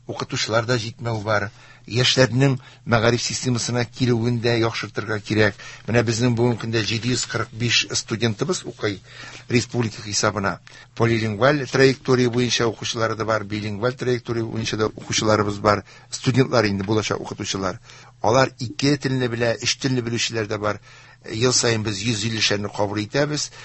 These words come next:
Татарстан бюджеты хисабына. Алар унбишәр мең стипендия алалар, яңадан өстәмә. Аларны мәктәпкә килүен көтәбез. Алар безгә яңа көч, иҗади көч. Яшьләр булган җирдә һәр вакытта башка тирәлек, заманча укытуда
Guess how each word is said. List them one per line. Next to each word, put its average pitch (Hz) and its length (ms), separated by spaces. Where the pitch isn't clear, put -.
Татарстан 107 460
бюджеты 104 300
хисабына. 120 500
Алар 117 240
унбишәр 135 500
мең 135 200
стипендия 113 560
алалар, 95 360
яңадан 104 320
өстәмә. 104 460
Аларны 113 320
мәктәпкә 107 400
килүен 98 320
көтәбез. - 640
Алар 107 200
безгә 104 340
яңа 98 260
көч, - 320
иҗади 107 400
көч. - 440
Яшьләр 113 500
булган 113 320
җирдә 104 320
һәр 110 220
вакытта 113 460
башка 107 720
тирәлек, 101 360
заманча 95 720
укытуда 120 560